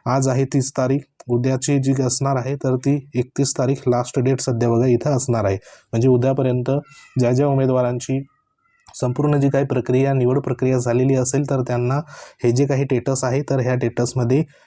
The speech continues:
तुम्हाला तिथं पाहायला मिळणार आहे. तसंच बघा जो काही, अ, इथं जरी तुमचं सिलेक्टेड म्हणून ह्या ठिकाणी जरी इथं बघा स्टेटस राहिला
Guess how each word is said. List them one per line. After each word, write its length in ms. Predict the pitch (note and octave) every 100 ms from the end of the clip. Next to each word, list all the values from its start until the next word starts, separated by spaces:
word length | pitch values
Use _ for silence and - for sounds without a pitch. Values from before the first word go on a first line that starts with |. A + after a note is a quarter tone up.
| -
तुम्हाला 260 | A#2+ A#2+ B2
तिथं 360 | A#2+ A2 C3 D#3+
पाहायला 360 | C#3 A2 A#2 C3+
मिळणार 400 | D#3 B2 A2+ G#2+
आहे. 160 | G2 F#2 A2+
तसंच 240 | - C#3
बघा 240 | C#3+ C#3
जो 160 | C#3 C3+
काही, 340 | B2+ B2 C#3+ C#3 C3
अ, 240 | A#2+ A#2+ A#2
इथं 380 | A#2+ C3+ C3+ B2+
जरी 280 | B2+ B2+
तुमचं 380 | C#3 C3 B2+ B2 G#2 - - -
सिलेक्टेड 480 | B2 C3+ C3 D3
म्हणून 300 | C#3+ C#3 C#3
ह्या 180 | C3 B2+
ठिकाणी 440 | B2+ A#2+ B2 C3 C#3 - _ B2
जरी 500 | B2 B2+ C#3 C#3 A#2
इथं 180 | B2 C3
बघा 260 | B2 B2
स्टेटस 420 | C3 A2+ B2+ B2+
राहिला 320 | C3 A#2 A#2